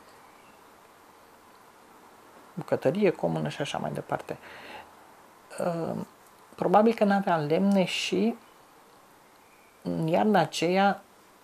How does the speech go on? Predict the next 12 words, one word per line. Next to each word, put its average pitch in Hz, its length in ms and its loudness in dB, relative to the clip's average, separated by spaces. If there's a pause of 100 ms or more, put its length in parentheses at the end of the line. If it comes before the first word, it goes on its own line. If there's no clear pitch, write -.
(160)
am 165 200 -4
stat 160 520 0
la 170 160 2
familia 175 540 0
Doljan, 135 840 0
niște - 320 -10
prieteni, 147 520 -4
familia 151 320 -4
avocatului 139 800 -4
Doljan, 127 520 -4
Constantin - 540 -10
Doljan, - 460 -8